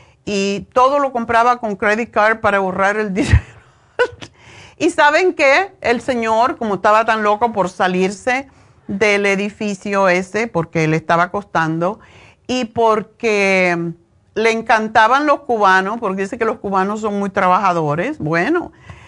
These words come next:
o eran en esa época. Yo no sé los nuevos que hay por ahí, dicen,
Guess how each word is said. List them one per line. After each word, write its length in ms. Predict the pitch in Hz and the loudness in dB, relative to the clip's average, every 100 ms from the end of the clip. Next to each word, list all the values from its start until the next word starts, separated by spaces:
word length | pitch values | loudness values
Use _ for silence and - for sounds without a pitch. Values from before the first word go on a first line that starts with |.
| - _ | -20 _
o 160 | 160 156 | -2 0
eran 400 | 156 175 226 220 | 0 -4 -8 -12
en 180 | 202 180 | -4 -2
esa 300 | 170 175 170 | -2 0 -2
época. 440 | 151 170 190 - - _ _ _ | -2 -6 -10 -12 -16 _ _ _
Yo 160 | 180 180 | -4 -2
no 120 | 180 | -2
sé 140 | 185 | -2
los 160 | 180 180 | -2 -2
nuevos 380 | 175 175 190 196 | 0 0 -2 -4
que 80 | |
hay 100 | 175 180 | -4 -4
por 180 | 185 | -4
ahí, 240 | 175 160 175 | -4 -4 -4
dicen, 680 | 226 190 180 175 185 175 | -8 -8 -8 -6 -6 -6